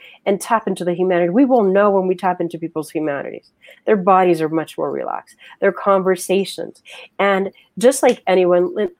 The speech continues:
let's just be honest. We can be in Italy and we don't even speak Italian. And all of a sudden, you know, you and I, and we hear this all the time. There's two Americans on there and we strike up a conversation shortly enough. We're sharing pictures. We're having,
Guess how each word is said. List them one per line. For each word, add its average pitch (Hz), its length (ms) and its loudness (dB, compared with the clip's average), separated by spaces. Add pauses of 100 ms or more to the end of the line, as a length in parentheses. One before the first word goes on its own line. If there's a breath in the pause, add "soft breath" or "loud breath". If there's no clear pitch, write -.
(120)
let's 196 160 -4
just 220 180 -8
be 233 140 -2
honest. 175 420 -2
We 208 80 -2
can 240 160 -2
be 233 140 0
in 220 240 -2
Italy 180 420 -2 (600 soft breath)
and 180 140 2
we 196 60 6
don't 226 140 4
even 202 200 0
speak 208 320 -6
Italian. 185 560 0
And 180 160 2
all 190 140 2
of 233 80 2
a 240 40 4
sudden, 233 240 0
you 214 80 0
know, 202 140 0
you 220 200 2
and 220 100 2
I, 214 160 4
and 170 220 0
we 175 100 -2
hear 185 180 -2
this - 360 -10
all 175 260 4
the 165 120 2
time. 156 360 -10 (840 loud breath)
There's 170 220 0
two 311 200 2
Americans 277 560 6
on 220 220 2
there 208 200 2
and 190 320 0 (220)
we 185 200 -4
strike 262 380 -4
up 254 80 -2
a 247 60 -2
conversation 220 880 -2 (240 loud breath)
shortly 233 380 4
enough. 208 260 2
We're 202 80 2
sharing 214 400 0
pictures. 208 580 -2
We're 175 140 2
having, 208 400 -2